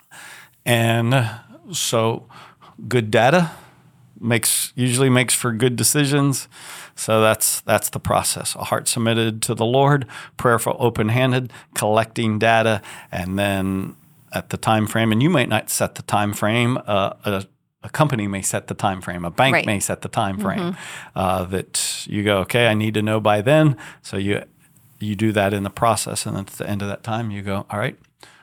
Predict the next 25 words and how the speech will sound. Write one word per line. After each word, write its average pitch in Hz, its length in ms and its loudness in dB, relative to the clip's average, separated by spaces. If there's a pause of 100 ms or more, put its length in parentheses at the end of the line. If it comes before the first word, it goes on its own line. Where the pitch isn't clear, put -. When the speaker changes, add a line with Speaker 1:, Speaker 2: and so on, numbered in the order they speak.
(180)
Speaker 1:
what - 200 -6
seems 139 540 -2
to 107 100 -8
be, 160 340 0 (840)
according 110 540 0
to 110 600 2
my 104 200 -2
listening 131 400 -2
to 117 40 -6
the 123 100 -2
Lord, 110 500 2
my 95 180 -4
heart - 280 -2
to 120 80 -12
the 113 140 -8
Lord, 110 560 -2
and 98 300 -4
the 95 80 -6
data 101 320 -2
that 95 120 -4
I've 90 240 -4
collected, 87 420 -8
the - 60 -10
best - 260 -6
decision?" - 360 -12